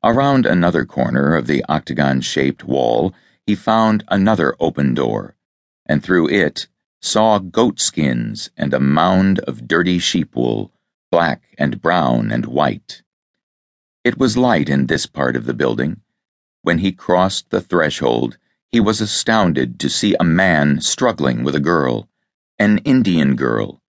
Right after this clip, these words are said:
She was straining back from him, panting and uttering low guttural sounds.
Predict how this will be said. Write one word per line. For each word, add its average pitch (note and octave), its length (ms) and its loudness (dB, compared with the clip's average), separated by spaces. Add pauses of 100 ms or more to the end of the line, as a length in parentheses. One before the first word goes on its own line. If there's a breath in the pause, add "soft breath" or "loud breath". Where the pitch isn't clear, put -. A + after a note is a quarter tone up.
(640)
She - 180 2
was A#2+ 180 2
straining G#2+ 640 2
back G2 300 0
from C#2 240 -2
him, A#1+ 360 -2 (300 soft breath)
panting D#2+ 600 -2
and E2+ 220 -2
uttering F#2+ 460 2
low G2+ 300 2
guttural E2 480 0
sounds. C#2 720 -4